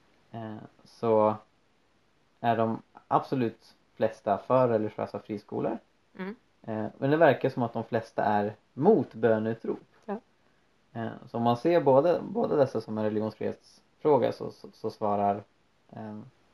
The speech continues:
Speaker 1: frikyrkliga ja på den ena och nej på den andra.
Speaker 2: Mm.
Speaker 1: Och frågan är varför?
Speaker 2: Mm. Det är frågan.
Speaker 1: Ja. <laughs>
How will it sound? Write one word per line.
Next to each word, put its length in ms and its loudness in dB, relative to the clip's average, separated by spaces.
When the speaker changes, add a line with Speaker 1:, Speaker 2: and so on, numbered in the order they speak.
Speaker 1:
frikyrkliga 800 -4
ja 200 4
på 140 -4
den 80 -2
ena 200 -4
och 60 -4
nej 180 -4
på 140 -14
den 80 -10
andra. 340 -6
Speaker 2:
Mm. 200 -6
Speaker 1:
Och 100 -16
frågan 300 -2
är 40 0
varför? 380 -4
Speaker 2:
Mm. 220 -16
Det 80 -8
är 140 -2
frågan. 460 -8
Speaker 1:
Ja. 240 0
<laughs> 120 2